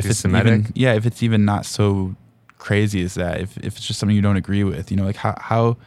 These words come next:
Speaker 2: Well, there's a line. There's
Speaker 1: Right.
Speaker 2: definitely a line.
Speaker 1: Right.
Speaker 2: Something that I don't agree with, like, hey, if you believe in, like, Trump's policies,
Speaker 1: Yeah.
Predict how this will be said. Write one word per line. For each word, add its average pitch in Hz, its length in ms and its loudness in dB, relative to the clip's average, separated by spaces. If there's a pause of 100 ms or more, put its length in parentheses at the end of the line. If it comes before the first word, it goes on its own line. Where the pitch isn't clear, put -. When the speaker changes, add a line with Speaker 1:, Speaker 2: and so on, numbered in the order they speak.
(280)
Speaker 2:
Well, 131 100 -2
there's 143 200 4
a 135 40 6
line. 90 520 2
There's 127 200 4
Speaker 1:
Right. 98 100 2
Speaker 2:
definitely 127 300 2
a 110 80 2
line. 87 440 0
Speaker 1:
Right. 104 320 2 (520)
Speaker 2:
Something 147 300 2
that 131 120 4
I 120 60 4
don't 117 160 2
agree 107 300 0
with, 110 180 -2
like, 95 280 -2
hey, 107 420 -2
if 98 240 -4
you 107 180 0
believe 101 400 -2
in, 98 120 2
like, 95 160 0 (160)
Trump's 98 340 -2
policies, 101 880 -2 (140)
Speaker 1:
Yeah. 101 360 0